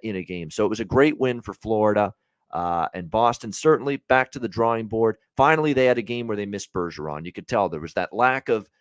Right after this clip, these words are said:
you know, kinda getting the game back, the train back on the tracks once it got to three two Florida early in the third and then four two. And there really wasn't that gigantic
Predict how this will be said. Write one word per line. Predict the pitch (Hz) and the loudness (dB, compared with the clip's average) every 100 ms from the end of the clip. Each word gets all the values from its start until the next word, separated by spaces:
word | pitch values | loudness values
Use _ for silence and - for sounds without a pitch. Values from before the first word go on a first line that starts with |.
| _ - | _ -8
you | |
know, | 113 101 | -4 -2
kinda | - 113 | -2 -2
getting | 90 117 120 113 | 0 0 0 -4
the | 101 - | -10 -6
game | 120 117 110 | -4 -4 0
back, | 107 104 - | 2 2 -4
the | - | -6
train | - 123 120 | -2 -2 0
back | 113 110 113 | -2 -2 -2
on | 107 | -4
the | 90 | -4
tracks | - 104 107 - | -2 -2 -2 -8
once | - 107 - | -4 -4 -4
it | 107 | -4
got | 107 104 | -2 -2
to | - | -6
three | - 110 110 | -10 -10 -8
two | - 110 | -4 -4
Florida | 107 104 101 107 104 | -4 0 4 4 2
early | - 104 107 104 | 0 -2 -2 -4
in | |
the | 95 | -8
third | 80 101 107 101 | -6 -4 -2 -2
and | 90 | -6
then | 85 - | -10 -10
four | 98 110 | -4 -4
two. | - 113 110 107 _ _ - | -2 -4 -4 -6 _ _ -14
And | 117 | -6
there | 110 | -4
really | 110 131 196 165 123 | -2 0 0 0 0
wasn't | 107 127 127 110 | 2 2 0 -4
that | 110 110 | -6 -4
gigantic | - 95 90 - 123 139 143 117 85 | -6 -6 -6 -2 2 2 2 -2 -2